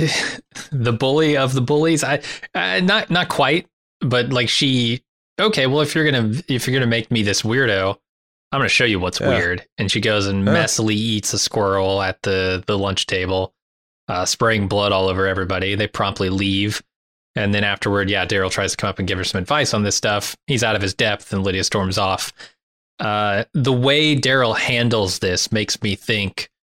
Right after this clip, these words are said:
Speaker 1: that the story he told Carol about the trucker was in fact, or about his dad being a trucker last episode,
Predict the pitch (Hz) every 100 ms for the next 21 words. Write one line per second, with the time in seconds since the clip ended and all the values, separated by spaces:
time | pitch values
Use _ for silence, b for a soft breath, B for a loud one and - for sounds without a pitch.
0 | _ _ _ _ _ _ - 117 113 -
1 | - - - 120 120 123 113 - 117 107
2 | - 113 107 104 98 - - 131 120 123
3 | 120 113 104 92 - - 135 - 156 123
4 | 107 101 107 - 120 107 - - _ -
5 | 123 123 110 127 117 123 117 127 120 123
6 | 113 120 139 - 156 151 147